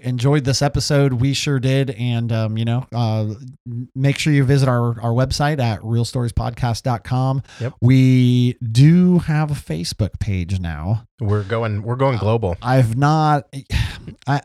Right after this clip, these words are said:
Speaker 1: I apologize, everybody. I just don't, I don't care about it that <laughs> much. So,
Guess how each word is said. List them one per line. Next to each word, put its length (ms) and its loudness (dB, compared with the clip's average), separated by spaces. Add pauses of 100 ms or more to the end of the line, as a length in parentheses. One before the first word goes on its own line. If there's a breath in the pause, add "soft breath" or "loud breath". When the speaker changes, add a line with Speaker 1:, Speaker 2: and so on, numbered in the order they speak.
Speaker 1:
I 120 2
apologize, 580 2
everybody. 320 2 (320)
I 80 -16 (320 loud breath)
just 220 -12
don't, 240 -2 (440)
I 80 -6
don't 180 -8
care 200 2
about 340 -2 (140)
it 240 -4
that 220 -2
<laughs> 20 -14
much. 300 8
So, 600 4